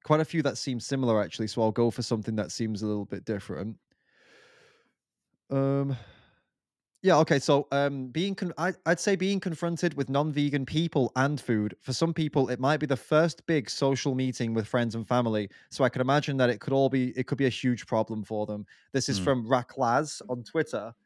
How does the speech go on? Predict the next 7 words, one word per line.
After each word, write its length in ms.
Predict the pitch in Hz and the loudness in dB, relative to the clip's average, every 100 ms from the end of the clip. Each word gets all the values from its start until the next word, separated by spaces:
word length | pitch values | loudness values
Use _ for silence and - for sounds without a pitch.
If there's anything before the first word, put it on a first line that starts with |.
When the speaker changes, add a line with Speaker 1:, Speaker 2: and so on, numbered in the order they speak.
| _ _ | _ _
Speaker 1:
So, 440 | 160 151 147 143 _ _ _ _ - - _ | 0 2 2 -2 _ _ _ _ -20 -20 _
yeah, 200 | 175 175 | 0 0
so 280 | 127 156 160 - | 2 2 2 0
let's 200 | 165 160 | -6 -4
imagine 260 | 185 175 165 | -4 -2 -4
it's 120 | 139 | -8
someone's, 480 | - 175 170 160 - | -6 -2 -2 -4 -10